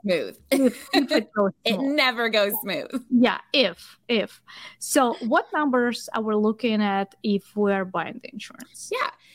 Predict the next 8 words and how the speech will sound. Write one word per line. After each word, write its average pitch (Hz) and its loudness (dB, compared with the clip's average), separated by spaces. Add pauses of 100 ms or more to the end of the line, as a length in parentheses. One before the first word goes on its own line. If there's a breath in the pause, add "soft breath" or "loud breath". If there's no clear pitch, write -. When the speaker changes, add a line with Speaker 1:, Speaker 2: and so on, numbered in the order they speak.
(140 loud breath)
Speaker 1:
So 339 -2
insurance 359 -2
really 277 0
depends 233 -2 (140)
on 208 -2
what 208 -4
you're 277 -2
selling, 208 -4